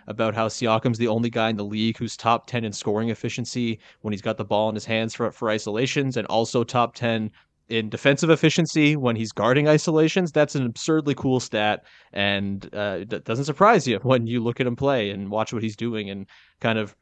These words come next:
rediscovering the fact that he's six-foot-nine and nobody can stay in front of him. It's beautiful, and, uh, hopefully that continues. And,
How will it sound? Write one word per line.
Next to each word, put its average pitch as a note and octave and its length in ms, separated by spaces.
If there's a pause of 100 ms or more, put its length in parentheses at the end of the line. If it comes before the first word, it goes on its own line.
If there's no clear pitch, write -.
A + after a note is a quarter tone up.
(120)
rediscovering B2+ 800
the A2 80
fact A2+ 240
that A2 80
he's A2 160
six-foot-nine A2+ 640
and G2+ 100
nobody G#2+ 260
can A2+ 120
stay A#2+ 180
in A2 60
front A#2+ 220
of A2+ 100
him. G2+ 180
It's G#2+ 120
beautiful, B2 540 (300)
and, G2 340
uh, G2+ 160
hopefully A#2 320
that G#2 180
continues. G#2 680
And, F#2+ 340